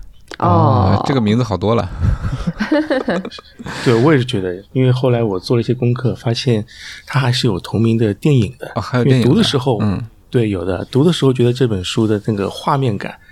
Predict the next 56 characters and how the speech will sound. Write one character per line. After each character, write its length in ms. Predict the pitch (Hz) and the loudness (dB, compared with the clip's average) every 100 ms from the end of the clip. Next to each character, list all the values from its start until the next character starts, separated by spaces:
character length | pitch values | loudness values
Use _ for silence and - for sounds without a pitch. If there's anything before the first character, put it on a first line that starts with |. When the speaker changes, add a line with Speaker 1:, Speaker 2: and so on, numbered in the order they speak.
| - - - | -20 -20 -14
Speaker 3:
还 220 | - 113 | -6 -2
是 100 | - | 0
很 180 | 123 85 | -2 -4
强 300 | - 107 90 | -8 -6 -2
的， 100 | 104 | -2
我 80 | |
觉 80 | 95 | 0
得 60 | 123 | 0
非 220 | - 190 | 0 2
常 140 | 151 131 | 2 0
适 200 | - 139 | 0 0
合 160 | 131 | 0
做 140 | 120 113 | 0 0
成 160 | 110 | -2
剧 180 | - 147 | -2 -2
本。 160 | 135 113 | 0 0
Speaker 2:
嗯。 240 | 101 95 - | 0 -2 -4
Speaker 3:
而 100 | 147 | -2
且 100 | 127 | 0
它 140 | 135 | 0
人 160 | 113 107 127 | 2 2 2
物 100 | 135 | 2
对 200 | 117 123 | 2 0
话 240 | 113 120 | 0 -4
和 160 | 107 113 | -2 -4
心 240 | - 135 | -2 -2
理 40 | 113 | -2
活 220 | - 90 | -2 -2
动， 160 | 117 101 | -2 -2
包 140 | 123 | -4
括 100 | 120 | -2
一 60 | 113 | -4
些 300 | - 120 120 - - - | 0 -2 -2 -10 -20 -14
小 200 | - 82 | -6 -6
故 200 | - 151 | 0 0
事 100 | - | 0
的 80 | 90 | -2
描 160 | 90 | 0
写， 260 | 101 - - - - - | -2 -4 -8 -12 -20 -4
都 100 | 165 | 0
非 220 | 165 220 | 0 0
常 180 | 220 143 | 0 0
有 40 | 98 | -2
戏 280 | - - 151 | -2 0 -2
剧 160 | - | -2
冲 200 | - 165 | -2 0
突 140 | 151 117 | 2 0
的 80 | |
感 180 | 107 82 | 0 -2
觉。 160 | 85 92 | -4 -4
Speaker 2:
哦。 300 | 107 101 117 | -2 -2 0
Speaker 1:
啊， 80 | 160 | 0
对， 360 | - 147 107 - - | 0 0 -2 -6 -14
确 180 | - 151 | -4 -4
实 200 | 147 123 | -2 -4
是。 320 | 139 120 - | -2 -4 -6